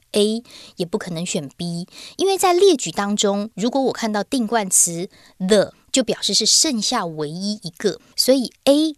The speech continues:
的the other指的是剩下唯一一个，或者是the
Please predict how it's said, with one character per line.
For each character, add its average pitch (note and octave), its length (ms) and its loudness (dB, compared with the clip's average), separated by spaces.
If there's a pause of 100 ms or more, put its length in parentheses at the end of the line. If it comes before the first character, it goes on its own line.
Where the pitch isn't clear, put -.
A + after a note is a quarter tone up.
的 G#3+ 260 4
the G3+ 280 -2
other A3+ 480 0 (300)
指 F3+ 120 0
的 F3+ 120 0
是 A#3+ 120 0
剩 A#3+ 220 2
下 G#3+ 220 0
唯 E3 200 -2
一 G3 300 -6
一 - 20 -8
个， - 300 -6 (320)
或 G4+ 240 4
者 - 100 0
是 A3+ 320 0
the G3+ 120 -4